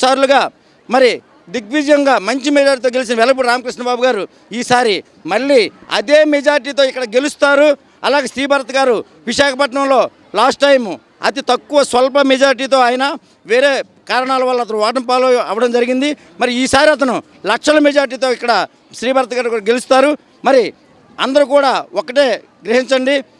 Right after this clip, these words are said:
ఈరోజు ఏవైనా సంక్షేమ పథకాలు ఉన్నాయంటే అది తెలుగుదేశం పార్టీ ప్రవేశపెట్టినవే తప్ప ఏ ఒక్కడు ఈరోజు డబ్బా కొట్టుకుంటున్నట్టు వాడు ఇండివిజువల్గా ఎవడు పెట్టినవి కాదు. తెలుగుదేశం ప్రభుత్వం పెట్టిన సంక్షేమ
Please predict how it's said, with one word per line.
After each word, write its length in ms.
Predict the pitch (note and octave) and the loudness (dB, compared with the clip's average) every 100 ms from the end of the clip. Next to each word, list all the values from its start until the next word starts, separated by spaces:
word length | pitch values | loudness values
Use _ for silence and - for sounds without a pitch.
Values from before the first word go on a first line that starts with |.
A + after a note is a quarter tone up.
| _ E3 A3 | _ -2 2
ఈరోజు 340 | B3+ C#4+ C4 A3+ - _ _ _ _ _ _ _ _ _ - A3 | 4 2 2 0 -2 _ _ _ _ _ _ _ _ _ -2 2
ఏవైనా 220 | C#4 D4 A#3+ | 4 2 0
సంక్షేమ 280 | A#3+ D4+ C#4 B3 | 0 0 0 -2
పథకాలు 300 | A#3 B3+ B3 | -2 -2 0
ఉన్నాయంటే 400 | B3 G#3+ F3 C#3+ - _ _ _ E3+ | -2 -2 -4 -6 -8 _ _ _ -2
అది 100 | G3 A3 | 0 2
తెలుగుదేశం 440 | B3 C4+ C#4 C4 A#3 | 0 2 2 2 0
పార్టీ 140 | B3+ B3 A#3+ | -2 0 2
ప్రవేశపెట్టినవే 600 | B3 A#3 A3+ G#3 A3+ A3+ A3+ | 2 2 -4 -2 -2 2 0
తప్ప 160 | G#3+ C4+ D3 - _ _ F#3 | 0 -2 -2 -6 _ _ 2
ఏ 40 | B3 C4+ | 2 4
ఒక్కడు 220 | C4 C4 C4+ B3+ | 0 -4 -4 -2
ఈరోజు 180 | B3 G#3+ | -2 -2
డబ్బా 180 | A3+ C4+ B3+ | -2 -2 -2
కొట్టుకుంటున్నట్టు 680 | B3 B3 B3 A#3+ A#3 E3+ A#3+ D#3+ - _ - - E3+ | -4 -4 -8 -2 -4 2 0 0 -8 _ -20 -6 0
వాడు 200 | A3 C4 B3+ | 0 0 -2
ఇండివిజువల్గా 480 | C4 C4 C4 B3+ B3+ | -4 -2 0 2 2
ఎవడు 160 | A#3+ A#3 A#3+ | 0 0 -2
పెట్టినవి 340 | A#3+ B3+ A#3 G#3+ | -2 -4 -2 0
కాదు. 300 | A#3 B3+ C#4 F#3 B2 _ _ - | 2 6 4 4 -6 _ _ -6
తెలుగుదేశం 520 | A3 B3+ C4 C4 B3+ A#3 | -4 -2 0 0 -2 -4
ప్రభుత్వం 320 | A#3+ B3 B3+ A#3 | -4 -4 -8 -8
పెట్టిన 160 | A3+ A#3+ G#3+ | -8 -4 -4
సంక్షేమ 260 | G#3 C4+ | -2 -2